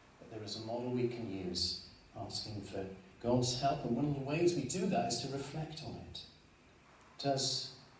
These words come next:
what we want or what we plan fit with the Ten Commandments? What's the impact on our neighbour, our planet, our community,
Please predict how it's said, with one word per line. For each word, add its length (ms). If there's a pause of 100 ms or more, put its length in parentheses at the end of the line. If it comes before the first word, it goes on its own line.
(160)
what 220
we 100
want 400
or 40
what 200
we 80
plan 440
fit 260
with 120
the 60
Ten 280
Commandments? 1000 (640)
What's 260
the 140
impact 500
on 100
our 160
neighbour, 500 (440)
our 120
planet, 640 (360)
our 140
community, 760